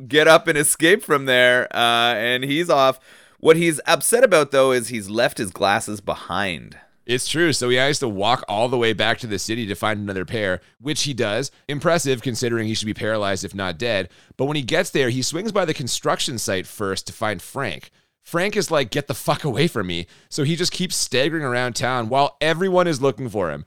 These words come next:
Speaker 2: His picture's on a wall of T Vs that he literally walks past.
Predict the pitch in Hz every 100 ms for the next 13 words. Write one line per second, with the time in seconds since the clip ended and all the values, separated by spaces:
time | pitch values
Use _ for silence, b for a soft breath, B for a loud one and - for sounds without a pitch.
0 | _ 151 139 185 185 190 165 127 131 117
1 | 123 123 127 113 143 160 170 156 156 151
2 | 123 110 - 104 80 73